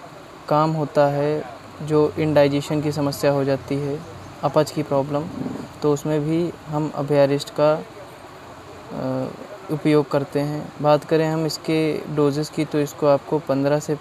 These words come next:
तीस एम एल, एक से दो बड़े चम्मच दिन में दो बार पानी के साथ लेना है और अपने डॉक्टर की consult के बाद ही इस suspension का यूज़ करें, अभयारिस्ट सिरप।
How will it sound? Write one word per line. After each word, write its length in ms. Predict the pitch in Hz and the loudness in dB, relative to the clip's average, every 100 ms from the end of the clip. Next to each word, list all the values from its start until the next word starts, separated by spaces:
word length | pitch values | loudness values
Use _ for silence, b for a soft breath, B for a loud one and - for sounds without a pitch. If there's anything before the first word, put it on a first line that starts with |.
| - | -4
तीस 260 | 147 147 147 | -4 -2 -2
एम 120 | 147 | -4
एल, 160 | 151 160 - - - - | -4 -4 -10 -18 -14 0
एक 200 | 147 147 | 2 2
से 160 | - | 0
दो 160 | 143 147 | 2 4
बड़े 180 | 143 143 | 4 2
चम्मच 420 | 143 139 151 160 B B B 147 | 2 0 0 -4 B B B 0
दिन 140 | 160 | 2
में 200 | 170 160 | 4 4
दो 160 | 151 143 | 4 6
बार 180 | 147 | 4
पानी 340 | 151 139 139 139 | 4 0 0 0
के 100 | 143 | -2
साथ 240 | 143 139 143 | 2 0 0
लेना 260 | 143 143 147 | -2 -2 -4
है 320 | 156 185 - - - - - - - | -6 -12 -16 -20 -20 -20 -20 -18 -10
और 380 | 160 143 139 139 | -4 2 2 2
अपने 260 | 147 160 151 | 0 0 2
डॉक्टर 360 | 143 139 160 | 2 2 -2
की 180 | 156 160 | 0 -4
consult 500 | 147 139 - 151 147 - | -2 -2 0 0 0 -2
के 80 | |
बाद 300 | 139 139 135 | 2 4 2
ही 260 | 151 151 156 - | 0 -2 -4 -6
इस 120 | 147 - - - | -8 -8 -12 -14
suspension 760 | - - 143 - 147 143 147 147 | -10 -6 -6 -4 -2 -2 -2 -2
का 100 | 143 | 0
यूज़ 320 | 139 143 143 | 0 0 -2
करें, 260 | 156 151 147 | -2 -2 -2
अभयारिस्ट 580 | 135 147 143 139 147 | -2 2 4 4 2
सिरप। 300 | - 143 147 | -2 0 0